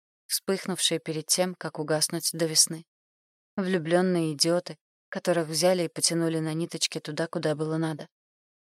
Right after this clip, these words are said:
Габриэль поежился. Что-то подсказывало ему, что Георг не лукавит и не врет. Габриэль невольно ощутил досаду. Конечно, дядя понимал жизнь намного лучше, чем он, но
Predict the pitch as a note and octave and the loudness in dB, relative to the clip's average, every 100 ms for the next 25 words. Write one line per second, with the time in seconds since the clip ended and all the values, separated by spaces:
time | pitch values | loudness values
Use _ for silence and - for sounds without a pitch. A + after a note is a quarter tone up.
0 | _ _ _ _ _ E3+ E3+ D3+ E3 E3 | _ _ _ _ _ 0 0 2 0 0
1 | F#3+ F3+ E3 D3+ D3+ - - _ _ _ | -4 -4 -4 -6 -4 -4 -4 _ _ _
2 | _ - - - - D#3 - F#3 F3+ E3 | _ -10 -10 -6 0 0 4 2 4 2
3 | E3+ E3 D#3+ - _ - - F3+ E3 E3 | 2 2 -2 -8 _ -6 -4 -2 0 0
4 | - E3+ D#3+ D#3 D#3+ D#3+ F3 E3+ D#3 D#3+ | 0 -2 -2 -2 -6 -6 -6 -4 -4 -6
5 | D#3 - - _ _ _ _ _ F3 F3 | -8 -10 -20 _ _ _ _ _ 0 2
6 | E3 E3 F3 E3 F3 F3+ E3 D#3 D3+ - | 6 4 4 2 2 2 0 0 0 0
7 | D#3+ D#3 - E3 D#3 - _ _ _ _ | 0 4 4 4 -2 -12 _ _ _ _
8 | _ _ - D#3 E3 G3+ E3 C#3+ E3 D#3 | _ _ -8 -4 0 0 0 -4 -4 -2
9 | D#3+ E3+ E3 E3 F#3 E3 D#3+ D#3+ D#3+ D#3+ | -2 -2 0 0 0 0 -2 -2 -2 0
10 | D#3+ D#3+ F3+ G3+ - - D#3+ D#3+ D#3 D3+ | 0 0 -2 0 0 0 0 0 0 -2
11 | D#3+ | -2